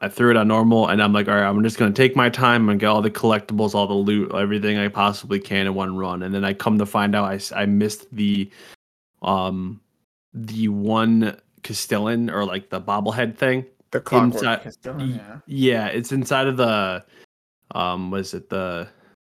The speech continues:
Speaker 1: what's that house that you need Sherry to get to, and you can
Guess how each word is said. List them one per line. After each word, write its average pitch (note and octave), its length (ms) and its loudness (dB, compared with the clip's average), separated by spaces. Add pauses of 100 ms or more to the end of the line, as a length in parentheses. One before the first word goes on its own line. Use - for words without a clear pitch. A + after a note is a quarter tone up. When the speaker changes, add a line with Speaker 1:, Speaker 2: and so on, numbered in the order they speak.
(180)
Speaker 1:
what's B2+ 200 -4
that B2 200 0
house B2 420 0
that A#2+ 60 -2
you G#2+ 120 2
need G2+ 160 -2
Sherry G#2 460 -6
to A2 80 -6
get G#2+ 200 -4
to, A#2 140 0
and G#2 100 2
you G2+ 60 -2
can G#2 120 -6